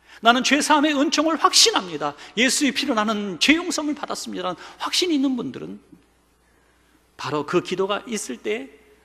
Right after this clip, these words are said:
부르짖어 통곡하며 기도하는 기도 시간이 있었던 것을 기억하십니까, 여러분? 그래서 하나님은 이유도 모르고 알지도 못하는 상황이지만은 무조건 에레미야에게 말씀하십니다. "너는 내게 부르짖어 기도하라."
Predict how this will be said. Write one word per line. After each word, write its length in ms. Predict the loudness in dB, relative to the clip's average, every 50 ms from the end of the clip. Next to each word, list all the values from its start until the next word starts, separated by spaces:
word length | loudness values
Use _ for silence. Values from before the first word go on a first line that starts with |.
| _ _ _
부르짖어 560 | -12 -10 -8 -6 -4 -4 -2 0 0 0 -2 -2
통곡하며 540 | -2 -2 -2 0 -2 -2 -2 -4 -4 -4 -4
기도하는 540 | -6 -6 -4 -4 -4 -4 -4 -6 -6 -8 -10 -14 -18 -16
기도 220 | -6 -2 0 0
시간이 440 | 0 -2 -4 -4 -4 -2 -2 -4 -6 -8 -14 -14 -8
있었던 420 | -8 -2 0 0 -2 0 -2 0 0
것을 300 | 0 0 0 -2 -6 -6 -10 -16 -20 -14
기억하십니까, 680 | -4 0 0 0 2 2 0 0 0 -2 -4 -6 -8 -10
여러분? 280 | -12 -12 -14 -18 -20 -20 _ _ _ _ _ _ _ _ _ _ _ _ _ _ _ _ -20 -20 -20 -18 -4 4
그래서 340 | 6 8 8 8 6 4 2
하나님은 580 | 0 -2 -2 -4 -2 -2 -2 -2 -2 -2 -4 -8 -12 -18 -20 -20 -20 _ _ _ _ _ _ _
이유도 460 | -2 2 6 8 10 10 10 10 8
모르고 420 | 8 6 2 -2 -2 -2 0 0 2
알지도 440 | 4 4 4 4 2 0 0 0 0
못하는 320 | -2 -2 -2 -2 -2 -2
상황이지만은 1120 | -2 -2 -2 -2 -2 -4 -6 -8 -2 0 0 2 2 0 0 0 -2 -2 -2 -2 -2 -2 -4 -10 -14 -8
무조건 520 | -6 -4 4 8 8 8 8 6 2 2 2
에레미야에게 480 | 4 4 4 6 6 4 2 2 2
말씀하십니다. 640 | 2 2 2 0 -2 -4 -6 -6 -6 -8 -10 0 4
"너는 240 | 6 6 6 6 6
내게 360 | 4 4 4 4 2 0 0
부르짖어 600 | 6 8 10 12 12 12 12 10 6 2 2 0
기도하라." 840 | 0 -4 -8 -10 -10 -12 -12 -14 -16 -18 -18 -18 -18 -18 -20 -20